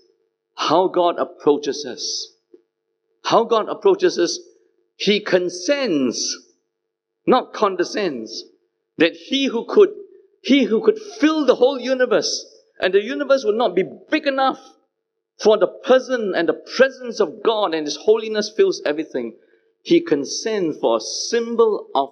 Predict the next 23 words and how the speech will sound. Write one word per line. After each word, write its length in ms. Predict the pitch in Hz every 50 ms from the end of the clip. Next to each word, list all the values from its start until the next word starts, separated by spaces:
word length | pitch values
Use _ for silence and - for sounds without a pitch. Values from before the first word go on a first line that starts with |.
| _ _ _
his 220 | - 139 - - - -
presence 680 | - - 123 113 110 120 101 92 92 95 - - - - _ _ _ _ _ _ _ _ _ _ _ _ _ _ _ _
to 100 | - -
be 180 | 196 160 104 101 90 -
there 480 | - 120 143 135 110 90 85 80 78 76 - _ _ _ _ _ _ _ _ _ _ _ _ -
in 180 | 110 104 98 90
this 220 | 104 107 - - -
eleven 680 | 95 98 90 90 90 101 120 131 156 175 170 165 160 -
thousand 460 | - 127 117 117 110 107 113 117 113
square 360 | - - - - 113 110 107 110 - -
feet. 240 | - - - - - - - _ _ _ _ _ _ _ _ _ _ _ _ _ _ _ _ _ _ _ _ _ _ _ _ _ _ _ _ _ -
In 260 | 147 156 156 156 147
there, 280 | 147 175 185 160 123 110
in 220 | - 127 135 135
that 280 | 135 127 - - - -
place 560 | - 190 180 135 104 92 - - - - - _ _ _ _ _ _ _ _ _ _ _
where 160 | - 113 131 131
he 140 | 127 135
will 140 | 135 131 131
speak 420 | 127 - - - - 247 - - - - -
firstly 360 | - 240 226 - - 220 202 - -
to 80 | - 117
Moses. 720 | 107 104 104 107 104 98 107 101 - - - - -